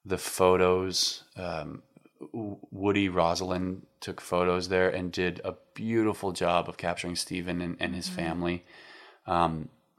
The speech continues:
Speaker 1: personally, I'm proud of the music that I wrote for that one. It, it was, uh, well, you sang on it, y-, you know, um,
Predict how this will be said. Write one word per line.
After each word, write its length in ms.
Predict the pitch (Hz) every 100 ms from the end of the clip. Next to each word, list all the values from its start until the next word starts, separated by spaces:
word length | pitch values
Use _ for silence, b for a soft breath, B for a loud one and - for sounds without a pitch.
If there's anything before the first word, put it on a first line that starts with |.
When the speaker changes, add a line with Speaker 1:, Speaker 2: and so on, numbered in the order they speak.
| _ - 101
Speaker 1:
personally, 420 | 110 104 113 107 98
I'm 100 | 85
proud 220 | 90 90
of 60 | 90
the 60 |
music 360 | 85 82 85 82
that 140 | 87
I 80 | 87
wrote 240 | 87 87 -
for 100 | 87
that 240 | 87 -
one. 280 | 90 92 90
It, 160 | 92 82
it 100 | 90 85
was, 420 | 87 82 - - b b b b b b b _ -
uh, 160 | 82
well, 180 | 110 123
you 140 | 123 160
sang 320 | - 78 78
on 160 | 78 85
it, 140 | 123
y-, 220 | 98 -
you 160 | - 92
know, 340 | 82 85 98 -
um, 480 | 90 87 82 82